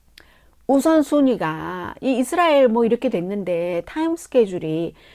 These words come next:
북한 핵 문제, 이런 타임 스케줄, 뭐 이런 중요도 같은 것이 어떻게 되느냐라고 물어봤죠. 그랬더니 바이든 대통령이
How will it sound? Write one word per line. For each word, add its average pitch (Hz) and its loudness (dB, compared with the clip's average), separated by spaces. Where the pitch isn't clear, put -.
북한 285 0
핵 311 0
문제, 180 -4
이런 302 2
타임 320 -6
스케줄, 262 0
뭐 226 -4
이런 233 -2
중요도 269 0
같은 220 -6
것이 185 -2
어떻게 262 -8
되느냐라고 170 -4
물어봤죠. 165 -6
그랬더니 208 -4
바이든 180 -6
대통령이 170 -6